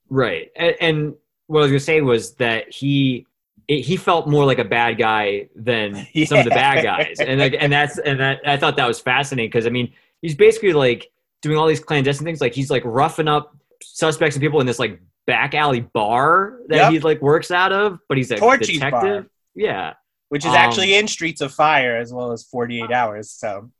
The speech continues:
Speaker 1: Oh.
Speaker 2: There
Speaker 1: Apparently
Speaker 2: you go.
Speaker 1: Walter Hill likes, likes that.
Speaker 2: It's a universe. It all, it's all connected.
Speaker 1: Yeah, that's interesting. But yeah, I, I found that fascinating, just, like, how, like, brutal and, like, obviously, you know, this, the illegal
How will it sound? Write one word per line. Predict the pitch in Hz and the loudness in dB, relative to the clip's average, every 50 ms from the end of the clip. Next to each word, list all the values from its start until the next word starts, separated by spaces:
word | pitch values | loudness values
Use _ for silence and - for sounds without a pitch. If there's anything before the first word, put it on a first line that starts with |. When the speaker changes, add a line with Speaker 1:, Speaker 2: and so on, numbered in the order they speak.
| _ - | _ -14
Speaker 1:
Oh. | 190 262 | -14 -14
Speaker 2:
There | 311 - - _ _ _ _ _ _ _ _ - | -12 -14 -18 _ _ _ _ _ _ _ _ -6
Speaker 1:
Apparently | 135 131 123 117 | -4 -4 -2 -2
Speaker 2:
you | 113 117 | -2 -2
go. | - | -2
Speaker 1:
Walter | 135 120 113 104 | -2 -2 -2 -4
Hill | 123 117 113 110 | -6 -4 -4 -4
likes, | 107 110 113 107 - | -4 -4 -6 -6 -8
likes | 113 113 107 - - | -10 -10 -10 -10 -10
that. | 107 95 90 98 - _ _ _ _ _ _ | -10 -12 -12 -12 -16 _ _ _ _ _ _
Speaker 2:
It's | - 147 143 160 | -6 -4 -2 -2
a | 151 | -2
universe. | 156 160 165 170 151 127 131 123 117 - - | 0 0 0 0 -2 -2 -2 -4 -4 -4 -6
It | 123 123 | -4 -2
all, | 123 131 139 135 | 0 0 0 0
it's | 127 123 - | -4 -4 -2
all | 139 139 147 147 | -2 0 0 -2
connected. | - 160 143 139 131 123 _ - 107 104 120 - _ - | -4 -6 -4 -4 -6 -6 _ -14 -18 -18 -18 -20 _ -8
Speaker 1:
Yeah, | 104 117 135 143 123 92 80 - | -6 -4 -4 -4 -4 -6 -10 -12
that's | 92 104 - - | -12 -10 -8 -8
interesting. | 104 98 98 87 - - 95 95 95 - _ _ _ _ _ - | -10 -10 -10 -12 -12 -12 -14 -14 -14 -18 _ _ _ _ _ 0
But | 151 156 | 2 2
yeah, | 156 143 | 4 2
I, | 139 143 127 139 | 2 0 0 -2
I | 139 139 | 0 0
found | 156 151 147 143 139 | 0 0 2 2 0
that | 135 127 - | 0 -2 0
fascinating, | 120 113 113 113 - 117 101 95 98 95 | 0 0 0 -2 -4 -6 -8 -8 -6 -6
just, | 110 107 - | -8 -8 -6
like, | - 117 107 - | -6 -8 -8 -6
how, | - 101 107 110 104 104 104 107 - _ - | -4 -2 0 0 0 -2 -4 -6 -10 _ -10
like, | - 107 95 - 110 | -8 -8 -8 -10 -12
brutal | - 120 127 127 127 123 120 120 120 113 | -8 -4 -2 0 0 2 2 2 2 0
and, | 107 107 | -2 -4
like, | 104 98 98 - - _ _ - | -6 -6 -8 -8 -12 _ _ -4
obviously, | 131 139 131 - 139 123 123 113 110 | -2 -2 -2 -2 -2 -4 -4 -4 -8
you | 135 131 113 | -6 -6 -6
know, | 104 | -6
this, | 92 107 98 - - | -6 -8 -10 -10 -8
the | - 123 117 | -6 -4 -4
illegal | 113 117 127 127 110 127 113 110 107 101 98 - | -2 -2 -2 -2 -2 -2 -2 -2 -2 -4 -8 -12